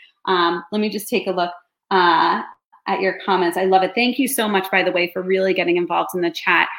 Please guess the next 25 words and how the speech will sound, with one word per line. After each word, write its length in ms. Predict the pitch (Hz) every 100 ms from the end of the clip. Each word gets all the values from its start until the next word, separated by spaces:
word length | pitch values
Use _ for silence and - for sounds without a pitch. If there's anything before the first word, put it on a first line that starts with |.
| - -
It's 180 | 196 -
so 220 | 233 208
powerful. 440 | 214 196 185 196
This 160 | 190 202
is 120 | 226
the 100 | 226
first 240 | 233 214
time 140 | 220 202
I'm 100 | 196
doing 160 | 196
this 160 | 180 180
webinar 420 | 190 190 190 180
where 140 | 180 180
I 60 |
don't 160 | 190 196
get 120 | 202
to, 100 | -
like, 180 | 170 151 - -
hear 180 | 262 277
you 220 | 269 269
all 160 | 262 247
interject. 680 | 277 277 277 262 254 - -
It's 200 | - -
so 220 | 330 302
weird. 380 | 285 302 269 240